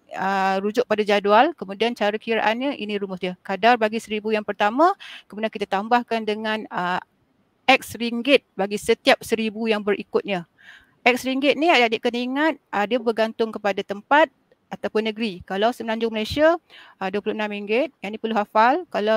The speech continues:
Sabah dan Sarawak, dua puluh ringgit tiga puluh sen. Ha, tolong ingat yang ni, eh. Ha, ini fakta lah ni, maksudnya yang perlu yang adik hafal. Okey, itu premium asas, ya. Selepas itu adik-adik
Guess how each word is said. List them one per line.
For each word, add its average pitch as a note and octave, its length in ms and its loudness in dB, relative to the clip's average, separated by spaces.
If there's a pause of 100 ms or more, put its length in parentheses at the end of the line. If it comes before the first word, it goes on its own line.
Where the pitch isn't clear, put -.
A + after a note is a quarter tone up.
Sabah G#3+ 720 -2
dan G#3+ 160 -2
Sarawak, A3 560 2
dua G3 160 -6
puluh G3+ 160 -6
ringgit G3 240 -8
tiga F#3 240 -8
puluh F#3 160 -8
sen. E3+ 240 -6 (440)
Ha, F#3 240 -18
tolong F3+ 240 -10
ingat F#3 80 -6
yang G3 160 -4
ni, G#3 160 -6
eh. F4 80 0
Ha, F3 160 -6
ini A#3 160 -4
fakta - 320 2
lah D#4+ 80 2
ni, D4+ 160 0
maksudnya A#3+ 400 -4
yang B3 60 -18
perlu B3+ 180 -4
yang A#3+ 80 -2
adik - 160 -4
hafal. G3 400 -2 (1300)
Okey, A3 480 2
itu - 80 -2
premium C4+ 400 2
asas, C#4 400 4
ya. E4 80 4
Selepas B3 480 -2
itu C#4+ 240 -2
adik-adik A3 320 0